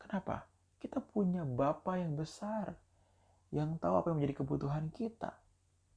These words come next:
Tetapi yang harus kita khawatirkan adalah apakah kita telah menemukan kerajaan Allah dan kebenarannya atau belum? Apakah kita telah hidup dalam kehendak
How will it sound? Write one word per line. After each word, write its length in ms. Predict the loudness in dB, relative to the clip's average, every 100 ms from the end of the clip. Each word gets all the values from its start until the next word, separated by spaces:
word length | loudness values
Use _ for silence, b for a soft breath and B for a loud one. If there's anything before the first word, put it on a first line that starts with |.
| _ -2
Tetapi 360 | 0 0 2
yang 80 | 2
harus 160 | 4 2
kita 160 | 0
khawatirkan 840 | -2 0 2 2 0 2 2 2 0
adalah 520 | 4 6 6 4 0 -8 B B B B B B
apakah 480 | -6 0 0 2 0
kita 240 | 0 0
telah 320 | 2 4 2
menemukan 720 | 2 0 2 2 0 0 -2 -2
kerajaan 360 | 0 0 0 -2
Allah 240 | -2 0
dan 120 | 0
kebenarannya 680 | 0 2 4 4 4 2 4
atau 80 | 6
belum? 320 | 6 6 2 0 -10 -10 -6 -2 -2 -4 -10 -20 -20 B B B B B B B -4
Apakah 340 | 2 4 4 2
kita 160 | 0
telah 160 | 2 4
hidup 240 | 4 4
dalam 240 | 4 2 0
kehendak 480 | -2 0 2 2